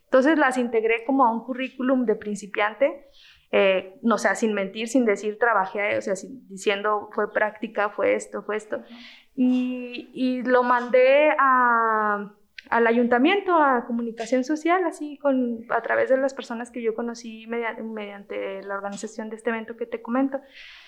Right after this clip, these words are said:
Entonces, pues, rápido me hablaron, o sea, yo te-, yo salí de la universidad el diecisiete de diciembre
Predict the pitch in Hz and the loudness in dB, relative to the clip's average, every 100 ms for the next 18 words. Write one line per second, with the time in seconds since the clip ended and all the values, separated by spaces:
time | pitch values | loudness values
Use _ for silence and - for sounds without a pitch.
0 | _ 226 220 233 233 233 254 254 254 - | _ -4 0 2 2 2 4 4 2 -2
1 | - 240 254 254 262 302 302 262 233 240 | 0 2 4 2 4 4 4 2 2 4
2 | 294 370 330 302 262 247 254 294 277 214 | 4 4 2 2 2 2 -2 -2 -4 -4
3 | 269 285 277 294 294 277 247 226 214 226 | -4 -2 -2 -2 0 0 2 0 -2 -4
4 | 220 233 240 247 - _ _ _ _ _ | -2 0 0 -2 -16 _ _ _ _ _
5 | _ _ - 233 220 220 220 220 220 220 | _ _ 2 4 6 4 2 -4 0 4
6 | 233 240 233 294 294 320 320 294 262 269 | 4 2 2 2 4 6 6 4 2 2
7 | 269 262 277 277 | 0 2 4 2